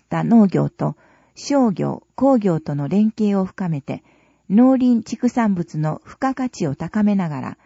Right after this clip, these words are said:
地域ぐるみの産業振興を目指すこと。欧州市と産品の知名度を高めていくことである。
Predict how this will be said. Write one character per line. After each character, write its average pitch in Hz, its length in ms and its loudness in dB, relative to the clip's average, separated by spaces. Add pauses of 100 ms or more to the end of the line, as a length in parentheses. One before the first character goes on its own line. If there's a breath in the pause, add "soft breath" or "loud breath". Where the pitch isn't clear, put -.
(400)
地 240 200 2
域 233 220 0
ぐ 220 120 2
る 185 120 2
み 160 100 0
の 151 260 -2
産 233 300 2
業 220 180 2
振 220 280 -2
興 151 340 -4
を - 80 -8
目 170 100 0
指 185 180 -2
す - 140 -14
こ - 120 -14
と。 - 200 -12 (800)
欧 247 180 4
州 247 260 0
市 - 200 -8
と 147 240 -4 (440)
産 262 420 -4
品 226 280 0
の 202 200 -2 (380)
知 - 180 -4
名 269 240 -2
度 156 160 0
を - 80 -4
高 240 280 -4
め 214 120 0
て 135 100 -8
い 143 100 -6
く - 120 -14
こ 160 120 -4
と 160 140 -4
で 120 120 -10
あ 98 80 -14
る。 - 80 -20